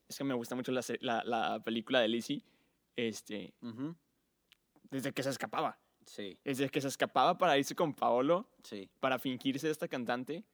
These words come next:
Speaker 1: es una serie, es, eso es una acción
Speaker 2: Una
Speaker 1: súper
Speaker 2: película.
Speaker 1: arriesgada.
Speaker 2: Pero luego también todo, toda la torpeza de, de Raven y sus amigos,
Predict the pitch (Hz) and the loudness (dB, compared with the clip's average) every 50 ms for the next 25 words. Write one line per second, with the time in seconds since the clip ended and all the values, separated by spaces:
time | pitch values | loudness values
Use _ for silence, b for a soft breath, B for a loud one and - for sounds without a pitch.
0 | _ _ _ - - - 208 220 226 190 - 156 147 170 160 123 - - - - | _ _ _ -10 -6 -4 -2 -2 -2 -2 -2 -4 -2 -2 -2 -2 -4 -6 -8 -8
1 | - 143 - 185 180 233 226 226 220 185 151 131 110 - - _ _ _ _ _ | -6 -6 -6 -4 -4 -2 0 0 2 2 2 0 0 -2 -8 _ _ _ _ _
2 | - 117 - - - - - 120 123 143 165 160 - _ _ _ _ _ _ - | -8 -8 -6 -6 -8 -4 0 0 0 0 -2 -4 -8 _ _ _ _ _ _ -12
3 | 107 107 147 120 107 104 - 131 123 117 123 123 131 123 113 101 107 120 127 139 | -2 -2 -2 -2 0 -2 -4 -4 -4 -4 -4 -4 -4 -4 -4 -6 -6 -4 -2 -2
4 | 139 117 - - _ _ _ _ _ _ _ b b b b b b b b - | -2 -2 -4 -8 _ _ _ _ _ _ _ b b b b b b b b -8
5 | 120 117 113 110 110 117 123 156 - 131 113 110 117 127 131 131 123 - _ - | -6 -6 -6 -6 -8 -8 -8 -8 -8 -6 -6 -4 -4 -2 -4 -4 -6 -6 _ -8
6 | 113 123 135 147 156 165 - _ _ _ _ - 117 117 131 139 147 143 131 - | -6 -2 -2 -2 -2 -2 -6 _ _ _ _ -8 -4 -2 -2 -2 -2 -2 -4 -6
7 | - 120 107 110 - - 117 113 - 139 135 135 135 123 117 - 110 110 107 104 | -6 -8 -8 -8 -8 -8 -8 -6 -4 -4 -2 -2 -2 -2 -4 -4 -6 -6 -6 -4
8 | 113 113 113 117 131 135 131 127 113 - 113 107 107 104 113 139 147 - | -4 -4 -4 -4 -4 -4 -6 -8 -10 -10 -8 -8 -6 -6 -8 -8 -10 -12